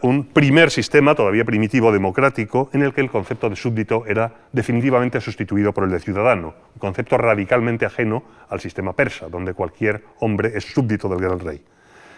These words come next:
Esta transformación llenó de orgullo a los ciudadanos atenienses, pero, mm, resultaba incomprensible, incluso seriamente subversiva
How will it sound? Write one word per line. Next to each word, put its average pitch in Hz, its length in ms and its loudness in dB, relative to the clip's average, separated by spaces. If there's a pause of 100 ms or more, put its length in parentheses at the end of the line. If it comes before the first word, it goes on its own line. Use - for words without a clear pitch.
(260)
Esta 175 160 -2
transformación 156 720 2
llenó 120 300 2
de 120 100 4
orgullo 139 440 2
a 127 60 4
los 107 200 0
ciudadanos 104 440 4
atenienses, 139 640 0 (560)
pero, 160 320 6 (240)
mm, 101 300 -10
resultaba 117 320 2
incomprensible, 110 720 0
incluso 101 360 -2
seriamente 139 520 2
subversiva 117 760 0